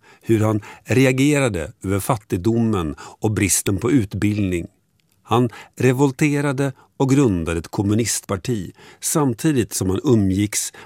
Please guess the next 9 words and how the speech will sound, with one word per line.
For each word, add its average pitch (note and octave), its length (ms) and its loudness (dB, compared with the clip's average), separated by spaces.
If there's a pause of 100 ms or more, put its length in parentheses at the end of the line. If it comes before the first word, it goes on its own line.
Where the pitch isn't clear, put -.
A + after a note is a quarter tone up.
med G#2 120 0
den F#2+ 200 0
egyptiska G#2+ 720 -2
surrealistiska G#2 1000 0
rörelsen. F#2 640 -2 (1200)
Philippe D#3+ 320 2
Aghions E3 420 2
föräldrar E2 640 -2 (380)
emigrerade A#2 800 2